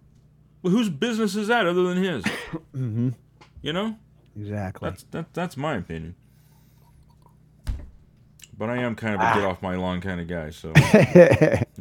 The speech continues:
Speaker 2: Yeah.
Speaker 1: comes with the territory.
Speaker 2: Mm-hmm. Yeah.
Speaker 1: Anyway.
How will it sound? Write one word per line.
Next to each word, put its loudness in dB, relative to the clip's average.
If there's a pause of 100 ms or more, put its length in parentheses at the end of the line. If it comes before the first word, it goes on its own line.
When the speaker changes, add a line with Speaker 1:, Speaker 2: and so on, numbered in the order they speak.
(160)
Speaker 2:
Yeah. -2
Speaker 1:
comes -4
with -6
the -12
territory. -4 (260)
Speaker 2:
Mm-hmm. -2 (1800)
Yeah. -2 (140)
Speaker 1:
Anyway. -6